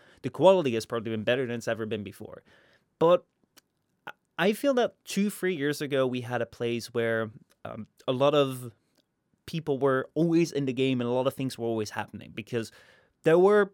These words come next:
somewhat frequent updates, which have declined a little bit to have bigger updates come out.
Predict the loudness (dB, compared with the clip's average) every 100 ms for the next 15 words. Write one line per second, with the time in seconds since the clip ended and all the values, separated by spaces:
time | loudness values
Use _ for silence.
0 | -10 -10 -2 -2 2 4 2 2 -4 -2
1 | -4 -6 -6 -2 -2 0 2 2 -2 -8
2 | -14 -18 _ _ _ _ -4 0 0 -2
3 | 0 0 0 -6 -4 -4 -2 -2 -2 -4
4 | -4 -4 -4 -8 -6 -4 -4 -4 -4 -4
5 | -6 -6 -8 -6 -8